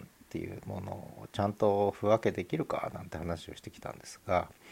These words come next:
で、そこで最初、お-、それを考える上で必ず考慮に入れなきゃいけない一つ目として、我々は世界内存在であると。つまり、我々は世界の一部によって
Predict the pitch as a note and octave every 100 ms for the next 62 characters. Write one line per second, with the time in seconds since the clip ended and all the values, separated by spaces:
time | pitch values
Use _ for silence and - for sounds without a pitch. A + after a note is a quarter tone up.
0 | - - - - - A2 - - C#3 B2+
1 | C3 C3 - C3+ B2 A#2 - - - B2
2 | A#2 A2+ A#2 A2 A2+ A2+ A2 A2+ A2+ G#2+
3 | E2+ D2+ D#2+ - F2 E2 E2 D#2 F2 E2+
4 | - - - - A#2 F#2 D2+ D#2 F#2 G2
5 | B2 G2 F2 G2+ A2+ G#2+ - A2 - A#2
6 | A#2 - - - C3+ A#2+ - - - -
7 | - - F2+ G2+ G#2+ G#2+ G#2+ G#2 G2+ -
8 | - A2+ A#2 A#2 A2+ A2 A#2 G#2 D#2 D2
9 | - - - - - - _ - - _
10 | - F#2 E2+ E2 E2 - - - - -
11 | - - F#2+ G#2 A2 A2 A2 G#2+ G2+ D3
12 | D3+ C#3+ B2+ A#2 A2+ A#2+ A#2+ - A2+ -
13 | F3 E3+ F3 D#3+ C#3+ C3+ B2 - - -
14 | D#3+